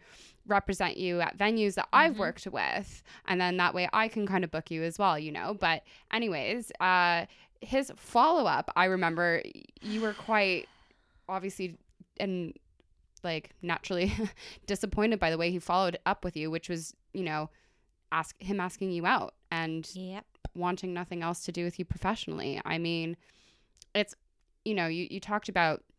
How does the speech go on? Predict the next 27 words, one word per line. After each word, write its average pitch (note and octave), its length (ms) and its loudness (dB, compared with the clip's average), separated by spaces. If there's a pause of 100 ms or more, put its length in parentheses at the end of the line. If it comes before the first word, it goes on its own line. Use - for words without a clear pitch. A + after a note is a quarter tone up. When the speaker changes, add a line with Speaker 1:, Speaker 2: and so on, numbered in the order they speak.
(580)
Speaker 1:
humoring G#3+ 540 2
these D#3 180 -6
things, - 540 -8 (360)
and E3+ 600 -2 (560)
it's G3+ 260 -2
not G#3+ 220 2
something F3+ 340 -4
to - 100 -12
be E3+ 100 -8
humoring, D#3 680 -8
full D#3+ 280 -4
stop. - 500 -2 (120)
It's - 220 -2
sad G#3 460 4
that F3 240 4 (300)
women F3+ 480 -2
feel F3 400 0
that E3 400 2 (640)
maybe E3+ 320 0
in E3 120 -2
certain D#3+ 300 -4
instances, E3+ 640 -6
some E3+ 240 -2
women, D#3 280 -4
I D3+ 80 -4
should D#3+ 200 -8
say, D#3 300 -4